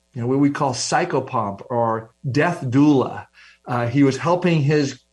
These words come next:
brothers, as he called them, die because he was living in a home in encampment, as so many were during this time. And he was kind of this person that would usher,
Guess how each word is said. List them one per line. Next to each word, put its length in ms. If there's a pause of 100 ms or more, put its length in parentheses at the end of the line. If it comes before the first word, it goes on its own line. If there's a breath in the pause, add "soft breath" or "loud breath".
(340)
brothers, 640
as 120
he 80
called 360
them, 280 (580 soft breath)
die 480
because 300
he 80
was 160
living 280
in 120 (100)
a 60
home 300
in 140
encampment, 560
as 220
so 240
many 300
were 300
during 340
this 160
time. 500 (600 loud breath)
And 720 (220)
he 200
was 200
kind 300
of 80
this 140
person 460
that 100
would 300 (200)
usher, 720